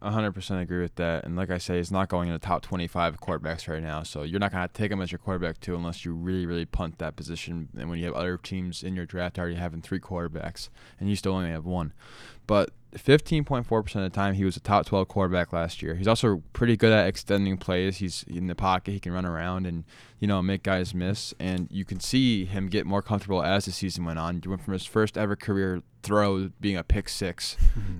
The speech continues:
Speaker 2: Yeah.
Speaker 1: So not many people can do that. And then you saw him eventually set into it. And then in weeks fifteen and sixteen, the fantasy semifinals and championship, he was the Q B three and Q B seven, respectively. So N-, Enunwa's back healthy.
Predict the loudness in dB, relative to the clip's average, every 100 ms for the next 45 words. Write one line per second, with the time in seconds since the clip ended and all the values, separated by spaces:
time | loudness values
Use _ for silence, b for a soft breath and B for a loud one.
0 | -6 -6 -6 -8 0 4 6 6 4 4
1 | 4 2 2 2 2 0 0 0 0 -2
2 | 0 2 2 2 -2 -8 0 0 2 -2
3 | 0 0 0 0 0 0 -2 B B B
4 | B -4 0 2 0 -2 -2 4 4 6
5 | 4 2 0 2 2 4 2 2 0 -2
6 | -2 -2 -2 -2 -4 -4 0 4 4 2
7 | 0 0 2 2 2 2 2 2 -2 0
8 | 2 2 2 2 2 0 -2 -4 -2 -4
9 | -6 2 4 4 2 4 6 8 4 b
10 | b b -2 -2 4 4 4 2 4 4
11 | 2 0 0 -2 -4 -10 -12 -14 b b
12 | b -6 2 2 2 0 -6 -12 -6 0
13 | 6 8 8 8 6 4 6 6 6 4
14 | 4 4 2